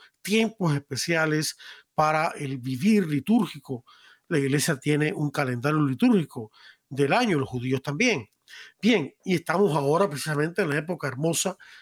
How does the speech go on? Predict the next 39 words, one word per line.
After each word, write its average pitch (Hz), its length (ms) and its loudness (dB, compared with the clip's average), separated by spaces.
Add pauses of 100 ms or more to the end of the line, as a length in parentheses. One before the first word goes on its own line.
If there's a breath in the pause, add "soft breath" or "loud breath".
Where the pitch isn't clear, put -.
de 147 220 -2
Pascua 165 440 -2
de 143 100 -2
Resurrección. 123 760 -2
Pascua 147 300 -4
significa 147 560 -6
paso 165 400 -2 (420 loud breath)
de 156 180 2
la 131 120 0
muerte 139 380 0
a 135 40 0
la 135 100 0
vida. 175 420 2
Cristo 143 400 -6
pasa 139 260 -6
de 143 60 -4
la 120 80 -6
muerte 123 300 -8
a - 20 -8
la 120 80 -6
vida. 156 260 -2 (300 loud breath)
Eso 220 220 2
es 262 40 4
lo 220 100 4
que 196 100 2
hemos 190 220 4
hablado 170 540 4 (460 loud breath)
en, 165 480 0
en 143 320 0
la, 127 480 -2 (580 soft breath)
en 147 80 -4
la 151 80 0
primera 175 280 2
parte 165 220 -2
del 135 100 -4
programa. 117 360 -6
Y 151 100 -6
nos 165 160 4
hemos 294 360 4